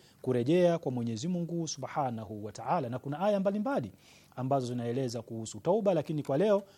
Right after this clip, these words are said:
tutaisoma tu aya moja inayosema, "Inna Allaha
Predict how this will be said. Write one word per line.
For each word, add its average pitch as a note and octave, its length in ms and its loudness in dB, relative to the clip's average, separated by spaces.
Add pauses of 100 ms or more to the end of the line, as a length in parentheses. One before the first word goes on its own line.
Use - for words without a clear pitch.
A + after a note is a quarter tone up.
(120)
tutaisoma D3+ 520 -2
tu D3+ 160 -10
aya B2 160 -4
moja E3+ 480 0
inayosema, C3+ 560 -4
"Inna C3+ 280 -2
Allaha C#3+ 600 0